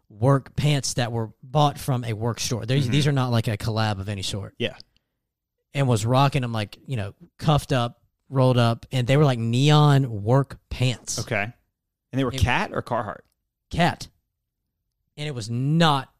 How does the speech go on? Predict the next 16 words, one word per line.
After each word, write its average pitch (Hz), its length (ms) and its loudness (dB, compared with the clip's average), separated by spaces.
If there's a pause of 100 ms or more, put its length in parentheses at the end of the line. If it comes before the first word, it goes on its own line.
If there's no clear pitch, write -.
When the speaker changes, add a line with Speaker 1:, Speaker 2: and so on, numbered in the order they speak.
(360)
Speaker 1:
working 123 400 -6
at 104 80 -10
all. 98 240 -18 (320)
But 131 120 -2
Speaker 2:
Was 147 100 4
Speaker 1:
he 214 80 6
was, 202 160 6
he 208 160 4
was 156 180 2
h-, 147 140 -8
very 156 300 2
happy 139 260 2
with 104 200 -2
it. - 180 -16
Speaker 2:
Was 127 220 -2
he, 120 300 -2